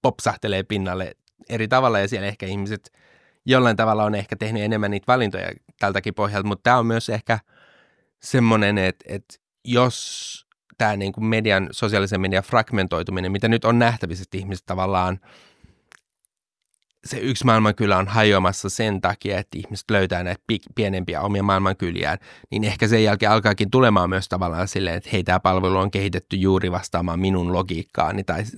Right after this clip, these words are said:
tai tavallaan sitä, mikä on mun arvojuttu. Tai sit vaihtoehtoisesti saattaa olla, että tää meidän koko höpötyskilpailullisuudesta ei oikeasti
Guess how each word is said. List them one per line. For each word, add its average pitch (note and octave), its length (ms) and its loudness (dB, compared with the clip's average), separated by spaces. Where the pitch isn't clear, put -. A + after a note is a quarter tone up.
tai D#2+ 220 -2
tavallaan F2 340 -4
sitä, F#2 220 -8
mikä F#2+ 220 -2
on F2+ 60 -2
mun A2 180 -4
arvojuttu. C3 600 0
Tai D#3 120 0
sit C#3 160 -2
vaihtoehtoisesti A2+ 800 0
saattaa B2 400 -2
olla, A#2+ 100 0
että - 100 -4
tää G#2+ 140 2
meidän G2+ 320 0
koko A#2 360 -2
höpötyskilpailullisuudesta G2 1400 -2
ei E2+ 80 -8
oikeasti D#2 340 -10